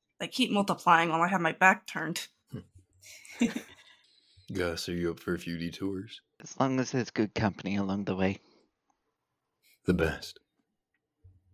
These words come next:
Speaker 1: Are you guys going on an adventure?
Speaker 3: We're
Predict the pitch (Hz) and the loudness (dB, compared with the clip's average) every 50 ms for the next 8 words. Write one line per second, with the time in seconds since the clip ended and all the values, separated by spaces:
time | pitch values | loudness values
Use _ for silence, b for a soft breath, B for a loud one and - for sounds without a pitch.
0 | _ _ _ _ _ _ _ _ _ _ _ - - - 233 262 285 302 294 285 | _ _ _ _ _ _ _ _ _ _ _ -18 2 8 12 12 12 12 12 12
1 | 247 277 269 254 - 262 247 240 247 240 247 247 247 240 226 202 202 185 - - | 12 10 10 10 10 10 12 12 12 12 12 12 12 12 12 10 10 8 8 8
2 | 294 370 - - - _ _ _ _ _ _ _ _ _ _ _ _ _ _ _ | 4 2 2 -2 -10 _ _ _ _ _ _ _ _ _ _ _ _ _ _ _
3 | _ _ _ _ _ _ _ _ _ _ _ _ _ _ _ _ _ _ _ _ | _ _ _ _ _ _ _ _ _ _ _ _ _ _ _ _ _ _ _ _
4 | _ _ _ _ _ _ - - 214 | _ _ _ _ _ _ -6 0 2